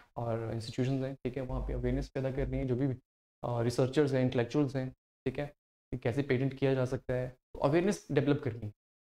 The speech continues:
आप patent भी कर सकते हैं और ये जो है इसके procedure होते हैं। उसके बाद हमने facilitate करना है universities को regarding the patent, कि ज़्यादा से ज़्यादा लोगों को encourage करें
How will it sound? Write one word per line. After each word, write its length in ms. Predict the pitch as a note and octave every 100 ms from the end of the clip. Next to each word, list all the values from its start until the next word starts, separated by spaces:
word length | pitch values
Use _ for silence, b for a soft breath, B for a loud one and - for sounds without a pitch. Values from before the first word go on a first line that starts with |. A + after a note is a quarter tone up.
| _
आप 60 | C3+
patent 280 | C3+ B2+ C#3
भी 60 | D3+
कर 120 | D#3
सकते 280 | D#3 D3+ E3+
हैं 20 |
और 80 | D3+
ये 360 | B2 C3 C3 - _ _ -
जो 100 | - -
है 80 | - -
इसके 200 | - -
procedure 340 | A#2+ A#2 A#2+
होते 220 | G#2+ A2+
हैं। 60 | G#2+
उसके 640 | - _ _ _ _ -
बाद 180 | F3 F3
हमने 180 | E3+ F#3
facilitate 480 | E3 D#3+ D#3+ F3+ -
करना 220 | B2 A#2+
है 60 |
universities 420 | A#2+ A2+ A2 A#2 -
को 180 | A#2 - _ _ _ -
regarding 360 | A2+ A2+ B2+
the 80 | B2+
patent, 260 | A#2+ A#2 A2
कि 160 | B2+
ज़्यादा 220 | B2 B2 D#3
से 60 |
ज़्यादा 180 | D3 D#3
लोगों 140 | C#3+ D3
को 80 |
encourage 320 | D3 D3 D3+ D3
करें 260 | A2+ A2